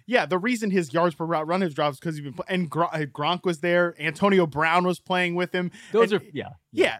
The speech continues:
Speaker 1: like, that's, that's, like, yards per route run is a great metric, but your yards are going to decline when you're sharing the pie with all of these other great players. And I,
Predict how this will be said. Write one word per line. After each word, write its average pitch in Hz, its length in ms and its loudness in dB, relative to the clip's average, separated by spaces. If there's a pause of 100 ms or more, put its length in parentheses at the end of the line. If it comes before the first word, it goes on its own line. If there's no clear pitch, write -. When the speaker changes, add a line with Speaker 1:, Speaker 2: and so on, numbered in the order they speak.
Speaker 1:
like, 214 180 0
that's, 294 320 2
that's, 226 340 0 (240)
like, 214 140 -4
yards 349 240 2
per 269 120 0
route 208 140 4
run 196 140 0
is 165 80 -4
a 160 60 -2
great 151 320 -2
metric, 147 420 -2
but 156 160 2 (320)
your 190 220 4
yards 185 640 4 (100)
are 175 120 2
going 190 300 0
to 185 100 -14
decline 175 640 -2
when 165 140 -8
you're 156 100 -10
sharing 208 480 -4
the 156 60 -8
pie 190 440 2
with 160 220 -6
all 175 200 2
of 160 120 0
these 165 180 -6
other 156 200 0
great 143 280 -2
players. 175 480 0 (300)
And 190 180 -4
I, 202 280 -2